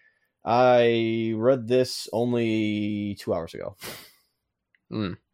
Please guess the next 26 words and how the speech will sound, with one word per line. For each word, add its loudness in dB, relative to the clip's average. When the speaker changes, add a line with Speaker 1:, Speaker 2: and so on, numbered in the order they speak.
Speaker 2:
But -8
at -4
least 0
you 2
read 6
it -4
twice. 0
I 0
read 4
it -2
yesterday -2
only -2
the -6
once. -10
So -12
you've -14
got, -8
uh, -6
you've -12
gotten 0
up -4
on -4
me -6
there. -8
Hopefully -10
your, -4